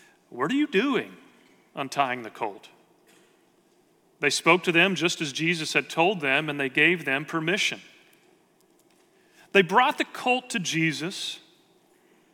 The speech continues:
and put their coats on it, and he sat on it. Many people spread their coats in the road, or literally on the way,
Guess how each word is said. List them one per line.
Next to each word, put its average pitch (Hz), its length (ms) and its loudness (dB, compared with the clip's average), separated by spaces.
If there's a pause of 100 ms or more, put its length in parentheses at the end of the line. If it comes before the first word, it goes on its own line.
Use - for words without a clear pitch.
(180)
and 160 100 -4
put 208 160 0
their 185 140 2
coats - 480 2
on 131 220 2
it, 156 120 -8 (1000)
and 151 100 2
he 185 120 0
sat 226 440 0 (140)
on 123 180 -4
it. 101 80 -14 (1300)
Many 277 360 6
people 269 360 2
spread 240 440 2
their 202 120 4
coats 220 460 2
in 196 140 -2
the 170 100 2
road, 175 380 4
or 151 100 2
literally 180 400 2
on 202 380 2
the 226 120 0
way, 143 480 4